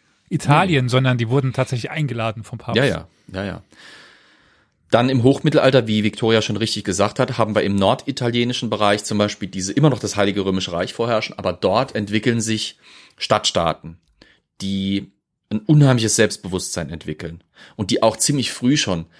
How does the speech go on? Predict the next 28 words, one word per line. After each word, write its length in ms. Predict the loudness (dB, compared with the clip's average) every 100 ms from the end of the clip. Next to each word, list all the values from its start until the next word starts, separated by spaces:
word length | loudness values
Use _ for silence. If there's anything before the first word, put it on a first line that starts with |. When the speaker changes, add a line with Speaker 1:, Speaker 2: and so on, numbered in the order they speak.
| -20 _ 0
Speaker 2:
ähm, 240 | 2 2
sich 240 | -2 -4 -2
von 240 | 0 2
den 160 | 0 0
adligen 440 | 0 0 0 -2
und 120 | -2
feudalen 440 | 0 2 2 2 0
Konstrukten 500 | -4 -4 -6 -6 -4
so 120 | -4
ein 80 | -2
bisschen 280 | -2 0 0
lösen 380 | 2 2 2
und 340 | 2 2 0 0
eben 160 | 0 0
in 100 | -2
dieses 260 | -2 -2 -2
republikanische, 760 | 0 0 0 0 0 2 0 0
frührepublikanische 920 | 0 0 0 -2 -6 -4 -4 0 0
reinrutschen, 580 | 0 0 -2 -2 -6 -8 -14 -16 -16 -12 0
äh, 220 | 2 2 0
in, 220 | -4 -4 -4 -18
für 160 | -2 2
das 120 | 4
sie 40 | 4
dann 60 | 2
Speaker 1:
Venedig. 160 | 2
Speaker 2:
quasi 240 | 0 0 -2
im, 420 | -2 0 -2